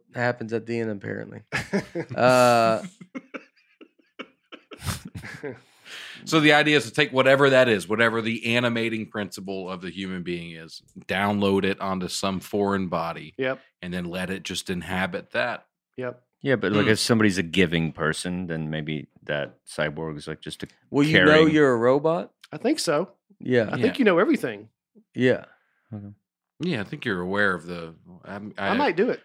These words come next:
Speaker 3: I hope to God he got a consent to this, to have this happen. I'm
Speaker 2: Well,
Speaker 3: gonna
Speaker 2: Ted
Speaker 3: wake
Speaker 2: Williams
Speaker 3: up.
Speaker 2: didn't.
Speaker 3: Oh, right.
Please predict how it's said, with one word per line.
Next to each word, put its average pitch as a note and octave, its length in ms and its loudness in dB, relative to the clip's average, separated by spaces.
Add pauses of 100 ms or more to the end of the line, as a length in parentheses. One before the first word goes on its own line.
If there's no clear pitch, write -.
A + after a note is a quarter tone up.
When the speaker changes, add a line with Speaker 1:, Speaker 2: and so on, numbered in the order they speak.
Speaker 3:
I F#2+ 60 -10
hope B2 120 0
to A#2+ 80 0
God A#2+ 260 4
he A2+ 60 0
got G#2 140 2
a G2 60 -4
consent - 580 -4
to - 80 -12
this, D#2+ 420 -12 (300)
to G2+ 140 -4
have G2 200 0
this G#2+ 180 -4
happen. G#2+ 460 -4 (380)
I'm A2 80 0
Speaker 2:
Well, F3 220 6
Speaker 3:
gonna E3+ 80 -8
Speaker 2:
Ted G3+ 140 4
Speaker 3:
wake G3+ 80 4
Speaker 2:
Williams G#3+ 260 8
Speaker 3:
up. C#3 180 -2
Speaker 2:
didn't. D3+ 220 -12 (420)
Speaker 3:
Oh, F2+ 300 -2
right. F2+ 420 -4